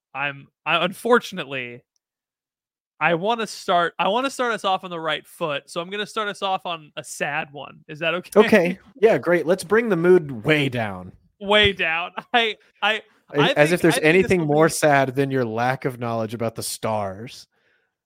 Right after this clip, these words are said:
Speaker 1: Listen, the problem is I went to Jupiter, got stupider, and was like,
Speaker 2: Yeah,
Speaker 1: "I'm not
Speaker 2: and you
Speaker 1: in
Speaker 2: came
Speaker 1: space."
Speaker 2: back. I know, that is the problem.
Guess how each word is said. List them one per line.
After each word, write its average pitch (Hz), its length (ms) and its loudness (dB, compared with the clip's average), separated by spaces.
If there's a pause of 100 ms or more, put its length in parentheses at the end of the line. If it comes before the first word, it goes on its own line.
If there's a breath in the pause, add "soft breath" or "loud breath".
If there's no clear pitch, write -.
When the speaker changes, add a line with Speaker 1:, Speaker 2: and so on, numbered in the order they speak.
(280)
Speaker 1:
Listen, 247 360 -4
the 208 80 -8
problem 269 340 0
is 240 80 -8
I 226 120 -2
went 233 220 -6
to 180 60 -20
Jupiter, 135 600 -16 (880)
got 175 260 0
stupider, 143 640 -12 (260)
and 151 140 -18
was 151 140 -8
like, 117 120 0
Speaker 2:
Yeah, 98 100 -6
Speaker 1:
"I'm 95 80 -10
not 123 160 -2
Speaker 2:
and 120 140 -6
you 123 80 -4
Speaker 1:
in 117 40 -2
Speaker 2:
came 110 100 -2
Speaker 1:
space." 107 160 -4
Speaker 2:
back. - 220 -20 (100)
I 143 80 0
know, 151 160 2
that 170 120 2
is 202 120 0
the 190 100 0
problem. 139 560 2